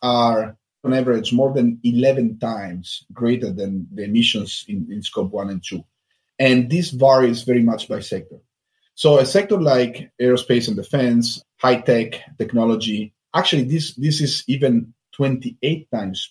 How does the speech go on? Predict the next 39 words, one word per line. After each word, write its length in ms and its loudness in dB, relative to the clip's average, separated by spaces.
bigger. 360 -10
And 180 2
that 180 4
means 380 2
that 460 2
the 140 -6
challenge 520 2
on 100 0
Scope 360 -6
three 480 -2
is 220 -2
very, 300 0
very 200 -4
different 460 -10
compared 420 0
to, 120 -4
for 120 -8
example, 480 -6
energy 540 0
and 100 -2
utility, 500 -2
where 440 -4
the 140 -4
relative 360 0
size 540 -2
is 160 -14
much 300 -4
closer 340 -2
to 380 -8
Scope 220 -6
one 140 -6
and 140 -6
two. 260 -10
And 120 4
not 80 6
only 220 4
that, 380 4
you 160 2
have 540 -2